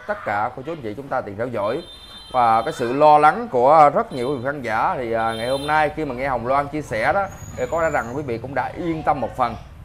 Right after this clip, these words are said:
bởi vì họ sẽ không, không có mặt tại Đoàn Thị Điểm đâu.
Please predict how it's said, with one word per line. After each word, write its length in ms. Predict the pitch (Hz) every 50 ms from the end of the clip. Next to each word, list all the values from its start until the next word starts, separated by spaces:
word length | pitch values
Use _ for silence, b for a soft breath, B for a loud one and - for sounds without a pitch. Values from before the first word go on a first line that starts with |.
| - - - - - -
bởi 100 | - 147
vì 140 | 151 151 135
họ 240 | 117 107 110 117 131
sẽ 140 | - 151 156
không, 340 | 151 - 160 160 165 165 156 - - - - - - - - - -
không 140 | 170 - 277
có 80 | 220 220
mặt 140 | 208 131 - - -
tại 120 | - 123 127
Đoàn 140 | 120 113
Thị 80 | 107 123
Điểm 200 | 120 117 127 156
đâu. 160 | 214 202 175